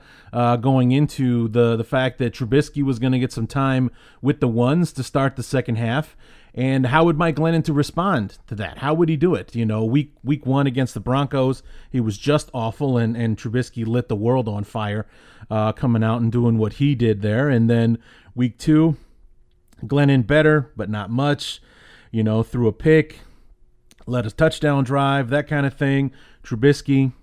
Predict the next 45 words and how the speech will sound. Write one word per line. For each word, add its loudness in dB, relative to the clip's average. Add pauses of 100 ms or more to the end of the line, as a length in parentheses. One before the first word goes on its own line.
(720)
had 0
a 0
couple 2
of 4
rookie 2
moments 2
in 0
that, 0
in 0
that -2
game -2
against -2
the -10
Cardinals, -2
but -4
otherwise 0 (320)
outplayed -2
Glennon 2
for -6
the -4
second -4
week -2
in 0
a -4
row. 2 (320)
And -4
then -2
here 2
we -2
go 4
against -2
Tennessee. -2 (520)
And 0 (280)
<laughs> 2 (260)
to 0
start 4
things 0
off, 0 (400)
uh, 2
Tennessee 0
starts -2
with -6
the -10
football, 0
and, 0